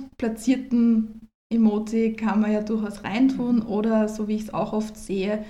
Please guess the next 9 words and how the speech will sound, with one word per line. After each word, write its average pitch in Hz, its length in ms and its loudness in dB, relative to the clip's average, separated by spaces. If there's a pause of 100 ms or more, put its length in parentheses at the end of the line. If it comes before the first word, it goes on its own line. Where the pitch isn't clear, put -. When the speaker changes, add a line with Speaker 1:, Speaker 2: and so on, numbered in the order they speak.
(440)
Speaker 1:
ähm, 202 400 0
anstatt 214 380 -2
einem 214 180 0
normalen 220 800 4 (160)
Bindestrich 262 680 4
als 233 220 -4
Aufzählungszeichen 220 2000 0 (240)
dann 202 300 2
Speaker 2:
Mhm. 196 300 -4